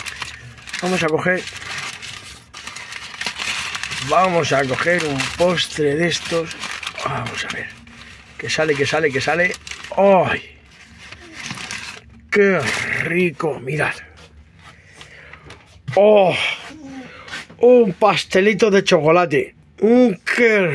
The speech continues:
rico! ¿Cómo va a estar esto? ¿Cómo me voy a poner? Pues nada, ahora toca siestecita. Está la estufita encendida.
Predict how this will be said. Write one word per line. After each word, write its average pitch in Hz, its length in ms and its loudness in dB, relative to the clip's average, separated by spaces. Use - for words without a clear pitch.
rico! 185 420 2
¿Cómo 208 200 6
va 202 80 6
a - 40 4
estar 170 220 4
esto? - 260 0
¿Cómo 254 360 6
me 226 80 8
voy 226 80 10
a 226 140 4
poner? 185 320 4
Pues 220 200 4
nada, 240 240 6
ahora 254 180 4
toca 196 320 2
siestecita. 233 1000 2
Está 180 300 2
la 220 120 4
estufita 196 440 2
encendida. 240 560 4